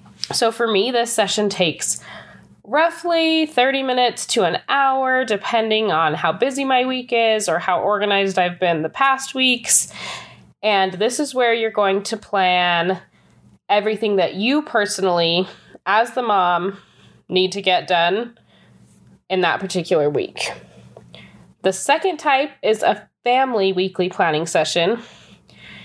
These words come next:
And this one can take anywhere from ten to thirty minutes, again, depending either on how busy your family is or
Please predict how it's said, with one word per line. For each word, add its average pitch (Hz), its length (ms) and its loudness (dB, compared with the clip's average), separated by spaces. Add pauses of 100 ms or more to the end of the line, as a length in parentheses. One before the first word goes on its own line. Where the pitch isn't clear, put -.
(220)
And 208 120 0
this 208 160 0
one 202 160 0
can 202 140 -2
take 190 480 -2 (1000)
anywhere 165 580 2
from 165 600 0
ten 170 440 0
to 185 160 0
thirty 175 300 0
minutes, 165 340 0
again, 170 320 0
depending 180 560 0
either 175 440 2
on 160 140 2
how 185 360 -2
busy 190 320 -2
your 175 180 -2
family 190 520 0
is 165 240 0
or 160 420 0